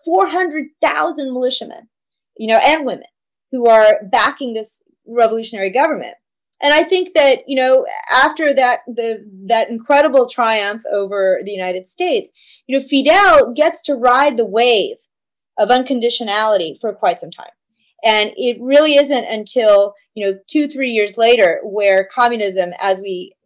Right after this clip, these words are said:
see it today in many respects, you know, sixty years or almost sixty years of it, really communism, state control of you, the economy, of your decision-making, of your identity, and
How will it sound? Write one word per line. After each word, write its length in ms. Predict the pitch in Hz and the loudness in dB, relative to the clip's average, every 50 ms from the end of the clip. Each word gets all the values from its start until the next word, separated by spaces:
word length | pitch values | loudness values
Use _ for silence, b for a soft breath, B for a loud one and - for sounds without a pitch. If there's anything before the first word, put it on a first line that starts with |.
| _ | _
see 340 | - - - - 233 220 208 | -20 -16 -14 -10 -8 -2 0
it 180 | 196 180 - - - | 0 0 0 -2 -12
today 480 | - - 196 285 392 415 349 240 202 190 | -8 0 2 4 4 6 6 4 4 4
in 80 | 185 | 0
many 180 | 185 185 185 180 | -2 -6 -6 -6
respects, 500 | 180 175 - - - 196 190 208 - - | -8 -8 -8 -2 0 0 0 0 -2 -8
you 80 | - 175 | -16 -16
know, 200 | 170 175 180 - _ | -16 -16 -18 -20 _
sixty 360 | - - 220 - - - 208 | -12 -12 -12 -12 -12 -18 -14
years 320 | 196 202 214 226 220 208 | -10 -6 -6 -4 -4 -4
or 60 | 196 | -6
almost 260 | 175 185 190 196 196 - | -6 -8 -8 -12 -14 -16
sixty 240 | 208 190 - - | -16 -16 -14 -12
years 160 | 190 196 202 196 | -10 -10 -8 -8
of 60 | 190 | -8
it, 80 | 175 b b b b b b - | -8 b b b b b b -12
really 300 | 214 247 339 415 415 - | -6 -2 0 0 0 -2
communism, 540 | - - 320 311 330 349 320 294 220 214 202 | -4 -4 -2 0 0 0 -2 -4 -6 -6 -12
state 340 | 202 - - 277 285 - | -8 -2 0 0 0 0
control 500 | - 330 294 277 - 285 247 247 247 247 | -2 -8 -6 -2 0 0 2 2 2 2
of 200 | 233 208 202 196 _ _ _ _ _ _ | 0 0 -2 -4 _ _ _ _ _ _
you, 180 | 196 196 196 190 | -18 -18 -14 -10
the 100 | 175 180 | -10 -10
economy, 840 | 180 - - 277 285 311 320 320 311 294 294 285 285 277 277 269 | -10 -8 -4 0 2 2 2 2 0 -2 -4 -2 -2 0 0 0
of 80 | 214 196 | 0 0
your 160 | 202 196 185 | -2 -6 -6
decision-making, 880 | 180 185 - - 311 277 302 285 269 262 254 262 254 269 254 240 233 220 | -6 -8 -8 -6 -6 -4 -4 -2 -2 -2 -2 -2 -4 -4 -6 -4 -4 -6
of 80 | 196 | -4
your 140 | 185 185 175 | -2 0 2
identity, 720 | 175 190 185 277 285 285 277 269 240 262 254 254 247 247 226 | 2 2 2 2 2 2 2 0 0 0 -2 0 0 0 0
and 100 | 202 | -2